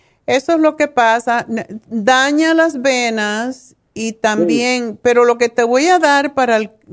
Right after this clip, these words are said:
Speaker 1: cáncer te va a ayudar con ambas cosas, ¿ok?
Speaker 2: Sí.
Speaker 1: Pero te voy a dar
Speaker 2: Ok.
Speaker 1: para el, el, los riñones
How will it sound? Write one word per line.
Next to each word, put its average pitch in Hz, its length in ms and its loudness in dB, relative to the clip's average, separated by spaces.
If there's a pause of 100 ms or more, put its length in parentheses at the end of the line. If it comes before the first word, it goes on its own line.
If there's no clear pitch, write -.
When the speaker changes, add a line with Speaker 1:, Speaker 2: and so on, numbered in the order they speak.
Speaker 1:
cáncer 202 720 -2 (440)
te 190 120 -2
va 190 100 4
a - 20 4
ayudar 294 460 0
con 247 200 -4
ambas 214 440 -2
cosas, 185 800 -6
¿ok? 180 260 -8
Speaker 2:
Sí. 220 300 -6 (580)
Speaker 1:
Pero 226 240 2
te 240 80 0
voy 240 160 2
a 254 140 2
dar 277 200 4
Speaker 2:
Ok. 285 60 -2
Speaker 1:
para 285 260 2
el, 269 220 -4
el, 214 500 -2
los 214 160 0
riñones 269 1120 -2